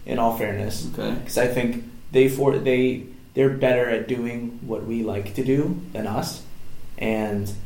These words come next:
Speaker 1: kind of, I think, can trip up some bad habits when we play them.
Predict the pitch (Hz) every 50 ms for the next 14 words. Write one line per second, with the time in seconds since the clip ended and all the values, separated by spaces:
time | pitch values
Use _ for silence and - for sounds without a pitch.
0 | - - - - 123 123 120 113 110 - - 110 113 110 - - 131 123 110 98
1 | - - - - - - 135 117 117 - - 127 - - 117 113 - - - 104
2 | 95 - - 60 - - 58 58 - - - - - - - - - - - -
3 | - 69 65 71 69 69 - 73 64 60 58 -